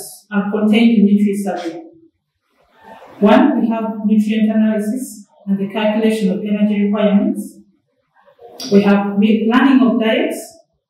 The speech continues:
diet history, food frequency, searching of nutrients in foods, and the handling of recipes.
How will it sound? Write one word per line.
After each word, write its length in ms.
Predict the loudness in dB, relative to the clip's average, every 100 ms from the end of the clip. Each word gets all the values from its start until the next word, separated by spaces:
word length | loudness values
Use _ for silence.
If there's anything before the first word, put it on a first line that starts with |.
| _ _ _ _ _ _ _ -2
diet 360 | 2 4 2 2
history, 640 | 0 0 0 0 0 -6 -12 -16 -16 -2
food 300 | -2 0 -2
frequency, 800 | -2 0 0 0 0 -2 -4 -10 -18 _ _ _ _ -20
searching 480 | -2 0 2 4 4
of 100 | 4
nutrients 600 | 4 2 2 0 0 -2
in 200 | -4 -4
foods, 460 | -4 -4 -6 -12 -14
and 200 | -12 -12
the 160 | -10
handling 460 | 0 2 4 0 -2
of 160 | -6 -4
recipes. 680 | -2 -2 -6 -10 -14 -20